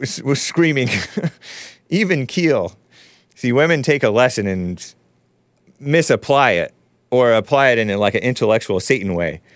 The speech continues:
or shallow way that they don't understand, you know? And I think that's what's happening with, uh, my previous caller who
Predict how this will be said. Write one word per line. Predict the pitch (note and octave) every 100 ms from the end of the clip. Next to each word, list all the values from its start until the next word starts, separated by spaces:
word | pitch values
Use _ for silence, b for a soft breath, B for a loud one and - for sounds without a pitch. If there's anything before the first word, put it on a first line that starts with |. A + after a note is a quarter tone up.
| b b b _
or | A2 G#2 G2 F#2 F2+ F2 - C#3+
shallow | - D#3+ D3+ A2+
way | G#2 F#2+
that | F#2
they | G2+
don't | A2+ A2+
understand, | G#2 F#2 - G#2 D#2+
you |
know? | D#2+ E2 - b b b b b b b b -
And | D3
I | D#3
think | D#3+ F#3+ D#3
that's | D3 -
what's | B2+
happening | C#3 B2+ A#2+ A2
with, | G2+ G2
uh, | F#2+ F2 D#2+ D#2+ _ _ _ _ _ _ _ _ _ _ _ _ -
my | G#2
previous | - G#2+ F#2+ E2+
caller | - F#2 F2+ E2
who | F2 D#2+ D2+